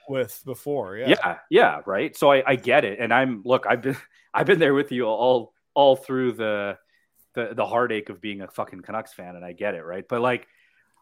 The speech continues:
Speaker 2: um, anyways, yeah, my, my point is that I'm just, I'm happy that they haven't caved and just made a move for the sake of making a move or, or overpaid. Because the thing is, if you're the, if you're the Kings, if you're the Wild, if you're,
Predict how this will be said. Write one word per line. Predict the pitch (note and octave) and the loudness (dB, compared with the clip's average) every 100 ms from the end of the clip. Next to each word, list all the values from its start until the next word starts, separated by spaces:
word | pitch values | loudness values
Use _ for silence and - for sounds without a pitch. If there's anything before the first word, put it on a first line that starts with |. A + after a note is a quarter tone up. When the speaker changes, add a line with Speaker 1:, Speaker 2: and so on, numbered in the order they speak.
| - | 0
Speaker 2:
um, | G#2+ G2+ G2 F#2+ - _ _ _ _ _ - | 2 2 0 -12 -18 _ _ _ _ _ -6
anyways, | D3 C#3 G#2+ G2+ | -2 0 -2 -2
yeah, | A2 | -4
my, | G#2 A2 | -2 -6
my | A2+ A2 | -6 -6
point | - D#3+ C#3+ | -4 -4 -2
is | A2 | -4
that | G#2 G2 G#2 | -4 -4 -4
I'm | A2 | -6
just, | A2+ B2+ - | -6 -8 -8
I'm | A#2+ | -10
happy | G2+ B2+ C#3 D#3 D3 | -4 -2 -2 -4 -8
that | B2 G#2+ | -8 -10
they | G#2 | -10
haven't | F#2 A2+ A2+ G#2 | -4 -4 -4 -12
caved | - - G2+ G#2 A2+ C3 _ _ _ _ _ _ _ - | -20 -16 -12 -10 -12 -14 _ _ _ _ _ _ _ -10
and | A2+ G#2+ | -8 -6
just | A2+ A2 | -8 -8
made | G#2 A2+ | -4 -2
a | A2+ | -2
move | G#2+ A2 - | -4 -6 -8
for | G#2+ | -12
the | G2+ | -10
sake | A2+ G#2+ | -10 -10
of | G#2 | -12
making | G2 - G#2+ | -12 -12 -12
a | F#2+ | -12
move | F#2 G2 F#2+ | -10 -12 -10
or, | F#2 E2+ F2+ | -10 -10 -8
or | G2+ F#2+ | -6 -2
overpaid. | C#3+ C#3 C3+ A#2+ - G2+ G2 A#2+ C3+ - _ _ | 0 0 0 -4 -6 -14 -10 -12 -14 -20 _ _
Because | C3 B2+ A2+ | -2 0 0
the | B2 | -4
thing | - D#3 | -4 -2
is, | D3+ A2+ | -4 -4
if | A2 C3+ | -10 -6
you're | D#3+ | -2
the, | E3 - | 0 -2
if | B2+ D3+ | -6 -6
you're | E3+ | -6
the | E3 | -6
Kings, | - A2+ B2+ B2+ G2+ | -8 -8 -8 -8 -12
if | - | -8
you're | C3 | -6
the | B2 | -6
Wild, | F2+ F2+ G#2 A#2 G#2 | -6 -4 -4 -4 -6
if | F#2+ - | -10 -10
you're, | A#2 A#2+ | -6 -4